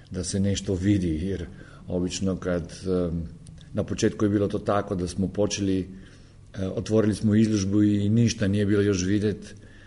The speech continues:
jer je sve još trebalo da naraste, ne da, da se razvije. No, i onda smo shvatili da moramo mi tu st-, stvoriti neku podršku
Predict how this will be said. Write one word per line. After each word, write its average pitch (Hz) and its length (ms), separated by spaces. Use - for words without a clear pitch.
jer 107 240
je 107 160
sve 117 240
još 117 220
trebalo 107 300
da 98 120
naraste, 98 840
ne 95 380
da, 87 560
da 92 120
se 92 200
razvije. 110 600
No, 110 360
i 104 140
onda 104 220
smo 98 200
shvatili 98 520
da 92 100
moramo 95 420
mi 87 220
tu 87 260
st-, - 240
stvoriti 87 380
neku 85 180
podršku 85 720